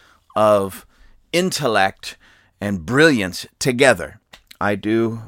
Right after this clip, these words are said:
apologize, ladies and gentlemen, for that. And, um, it was eating me up inside, so I said to myself, I said, "Awesome One, we must sit down, produce an episode, because my fans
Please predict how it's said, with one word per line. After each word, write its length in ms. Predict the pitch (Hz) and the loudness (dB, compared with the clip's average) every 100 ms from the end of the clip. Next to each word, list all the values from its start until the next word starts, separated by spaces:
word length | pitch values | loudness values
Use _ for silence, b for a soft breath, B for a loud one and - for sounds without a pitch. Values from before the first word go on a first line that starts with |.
| - | -12
apologize, 760 | 98 - - 151 135 139 135 117 | -12 -8 -2 0 2 2 2 0
ladies 280 | 127 123 117 | -2 -4 -4
and 80 | |
gentlemen, 300 | 117 127 123 | -2 -2 -2
for 140 | 117 131 | -4 -2
that. 300 | 127 123 - - | 0 -2 -4 -2
And, 460 | 123 127 123 117 | 2 2 2 2
um, 440 | 117 117 110 110 117 _ | 2 2 2 -4 -10 _
it 120 | - 110 | -6 -4
was 280 | 104 95 - | -4 -6 -6
eating 320 | 151 175 165 | -4 -2 -2
me 160 | 147 139 | 0 0
up 260 | 139 135 147 | 0 -2 -4
inside, 680 | 139 123 147 123 123 123 | -6 -4 0 4 4 2
so 240 | - 127 107 | -2 2 4
I 300 | 110 113 107 - _ _ - | 4 2 -2 -10 _ _ -20
said 260 | - 120 110 | -10 -6 -4
to 60 | 110 | -2
myself, 640 | 110 104 - 120 107 - | -2 -2 2 6 6 4
I 140 | 104 | -2
said, 520 | 104 - 113 92 87 92 _ - _ _ _ - | -2 -2 0 0 -2 -10 _ -20 _ _ _ -2
"Awesome 340 | 104 - 302 | 0 2 2
One, 260 | 214 247 254 _ | 4 2 0 _
we 180 | 98 120 | -2 2
must 380 | 120 151 135 - | 4 4 4 2
sit 240 | - 151 | 0 0
down, 420 | 139 110 101 98 95 _ _ _ | 2 0 0 -4 -10 _ _ _
produce 520 | - 90 90 175 202 | -10 -2 6 6 6
an 80 | 165 | 0
episode, 720 | 131 - 110 - 107 101 98 - b b | -2 -2 -8 -2 2 2 0 -8 b b
because 280 | - 95 110 | -18 -8 -4
my 180 | 107 113 | 0 0
fans 760 | 101 - 156 156 160 165 151 | -2 -6 -2 0 0 0 -4